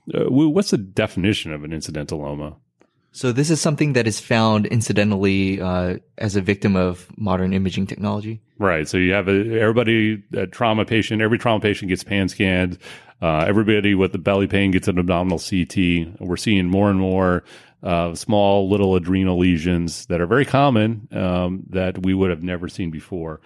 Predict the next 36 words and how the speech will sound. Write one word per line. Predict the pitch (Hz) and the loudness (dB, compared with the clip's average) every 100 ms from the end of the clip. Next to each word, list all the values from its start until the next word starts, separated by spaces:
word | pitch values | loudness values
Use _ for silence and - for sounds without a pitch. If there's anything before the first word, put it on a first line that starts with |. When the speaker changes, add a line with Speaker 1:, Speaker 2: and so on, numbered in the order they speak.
| - - - | -20 -20 -10
Speaker 1:
So | - 117 117 113 | 0 2 4 4
then | 107 135 | 4 4
you're, | 120 | 4
we're | 113 107 | 4 2
stuck | - 107 - | 0 -2 0
with, | 104 92 107 | 0 2 0
what | 107 | 0
do | |
we | 95 | 2
do | 82 78 | 2 -2
with | 76 | -4
this? | - 85 | -8 -10
So | - 104 92 87 92 - | -4 0 2 2 0 -2
h-, | 104 101 123 - | -4 -6 -6 -4
how | 135 | 0
do | 113 | 0
you | |
approach | 98 98 - | 0 -2 -4
these | 87 78 | -8 -10
patients, | 82 80 85 | -12 -12 -12
Wu? | 87 80 - _ _ _ _ _ - | -12 -14 -18 _ _ _ _ _ -8
Speaker 2:
So | 131 | -6
first, | 113 165 170 - - | 0 2 2 -2 -4
uh, | 107 | 0
you | 113 113 | 2 2
wanna | 120 110 | 2 0
start | - 117 107 | 0 0 0
with | 107 | -2
the | 95 | -2
laboratory | 92 92 107 120 113 | 0 0 0 0 2
workup | 104 110 123 113 | 2 0 0 0
to | - | 0
determine | 101 92 - 101 101 98 | -2 -2 0 2 4 2
if | 98 | 2
the | 98 | -2
tumor | - 107 104 98 98 95 | -2 0 2 2 2 0